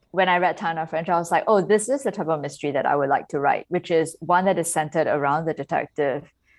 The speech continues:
um, and that kind of the mystery shapes and changes who the detective is as she moves through the novel." With that said, I think I knew I didn't want the police procedural setup.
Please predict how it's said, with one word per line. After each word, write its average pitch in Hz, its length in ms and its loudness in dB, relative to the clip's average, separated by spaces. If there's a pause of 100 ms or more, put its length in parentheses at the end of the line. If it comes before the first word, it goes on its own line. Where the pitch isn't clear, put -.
(480)
um, 135 500 2 (120)
and 165 220 0
that 156 380 4 (460)
kind 180 200 0
of 147 260 0 (380)
the 196 100 4
mystery 196 460 0
shapes - 640 -4 (140)
and 160 180 -2
changes 170 440 -2
who 175 200 0
the 156 120 0
detective 143 540 -4
is 135 400 -6 (300)
as 151 520 2
she - 160 -4
moves 151 340 -4
through 147 200 -6
the 143 80 -2
novel." 139 500 -4 (800)
With 220 120 4
that 285 240 4
said, 180 420 4 (240)
I 196 120 0
think 185 440 -2 (100)
I 196 100 2
knew 196 160 4
I 190 100 4
didn't 170 240 0
want 160 160 0
the 151 60 -6
police 160 340 -6
procedural 143 600 -4
setup. 131 360 -2